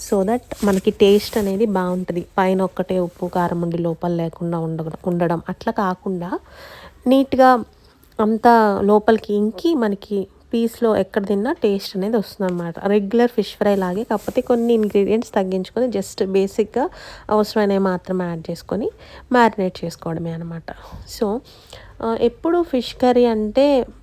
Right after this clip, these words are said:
especially నెల్లూరు సైడ్ వాళ్ళు and, ఆ, that too నేనైతే ఫిష్ అంటే చేపల పులుసు లేదా అప్పుడప్పుడు ఫిష్ ఫ్రై చేసుకుంటాము. కానీ ఈ రెసిపీ అనేది నేను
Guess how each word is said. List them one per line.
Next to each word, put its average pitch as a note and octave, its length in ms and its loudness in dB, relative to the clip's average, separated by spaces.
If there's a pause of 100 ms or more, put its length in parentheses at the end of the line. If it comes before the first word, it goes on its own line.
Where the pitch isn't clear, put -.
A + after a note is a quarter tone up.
(100)
especially B3+ 500 0
నెల్లూరు G#3+ 380 2
సైడ్ G3+ 260 -2
వాళ్ళు F#3 340 0
and, G3 300 -2
ఆ, F#3+ 440 -2
that F3+ 420 -2
too B3 80 6
నేనైతే G#3 560 0
ఫిష్ A#3+ 380 -4
అంటే A#3+ 420 -2
చేపల G3+ 420 -4
పులుసు G3+ 500 -4 (520)
లేదా B3 240 6
అప్పుడప్పుడు G#3+ 440 0
ఫిష్ - 280 -2
ఫ్రై G3 360 2
చేసుకుంటాము. F3+ 800 -6 (380)
కానీ B3+ 240 4
ఈ A#3+ 200 2
రెసిపీ B3+ 420 2
అనేది G#3+ 360 2
నేను A#3 460 -2